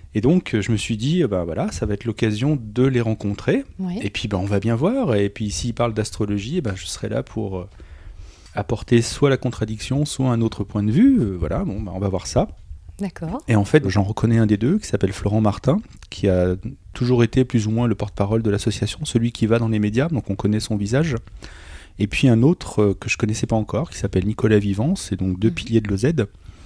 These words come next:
Speaker 1: Et quand je vais me présenter à eux, je, je ne sais pas comment je vais être accueilli, quoi, parce que moi, euh, je me suis toujours fighté avec les sceptiques.
Speaker 2: Mhm.
Speaker 1: Ben, Florent me dit bonjour, voilà. Enfin, je me présente, et puis voilà, donc, ben, il me salue.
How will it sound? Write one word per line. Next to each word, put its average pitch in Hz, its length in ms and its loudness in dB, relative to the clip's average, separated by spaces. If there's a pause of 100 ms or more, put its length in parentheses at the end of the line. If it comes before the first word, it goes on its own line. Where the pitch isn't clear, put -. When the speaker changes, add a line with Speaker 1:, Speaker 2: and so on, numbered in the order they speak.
(400)
Speaker 1:
Et 101 60 -4
quand 131 140 2
je 123 80 2
vais 127 80 4
me 120 60 4
présenter 113 420 6
à 92 80 6
eux, 196 220 8 (320)
je, 110 260 0
je 104 160 0
ne 110 100 6
sais 110 200 0
pas 175 340 2 (220)
comment 117 380 -4
je - 120 -6
vais 107 80 -2
être - 200 -4
accueilli, 156 380 0
quoi, 113 220 0
parce - 140 -10
que - 120 -8
moi, 131 340 2
euh, 92 160 -2 (340)
je - 100 -12
me 107 60 0
suis - 100 -12
toujours 143 220 0
fighté 107 360 4
avec 156 140 2
les 107 80 -2
sceptiques. - 440 0
Speaker 2:
Mhm. 98 80 0 (720)
Speaker 1:
Ben, 101 100 -2
Florent 101 300 -2
me 120 100 2
dit 101 120 -2
bonjour, 98 400 -2
voilà. 123 280 -4
Enfin, 131 220 2
je - 100 -4
me 110 60 2
présente, 127 500 -2
et 104 60 0
puis - 200 -8
voilà, 92 200 -2
donc, 143 280 -2
ben, 92 120 -4
il 95 60 -4
me 95 60 -6
salue. 131 340 -2